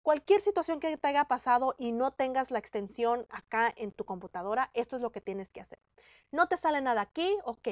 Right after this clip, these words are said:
¿qué vamos a hacer? Vamos a ir a List Perfectly. Vas a hacer clic aquí donde dice Software. Le haces clic.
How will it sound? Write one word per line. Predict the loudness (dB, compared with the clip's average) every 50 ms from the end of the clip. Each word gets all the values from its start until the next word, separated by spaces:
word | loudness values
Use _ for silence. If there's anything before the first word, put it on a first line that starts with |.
| -4
¿qué | -2 -2
vamos | -2 -2 -2 -4 -8 -12
a |
hacer? | -12 -10 -10 -8 -6
Vamos | -6 -6 -6 -6 -4
a | -4 -2
ir | -2
a | -2
List | -4 -4 -8 -6 0
Perfectly. | 2 2 2 2 0 -4 -2 -2 -2 -2 -4 _ _ _ _ _ _ _
Vas | -2 4 4 4 4 4
a | 0
hacer | 0 0 -2 -2 -2
clic | -8 -6 -6 -6 -6
aquí | -6 -6 -4 -4
donde | -4 -4 -4 -6
dice | -8 -8 -8 -10 -14
Software. | -12 -8 -8 -8 -8 -8 -6 -4 -4 -4 -4 _ _ _ _ _ _ _ _ _ -8
Le | -6 -6
haces | -6 -8 -12 -18 -20 -16
clic. | _ -6 -2 -2 -2 -2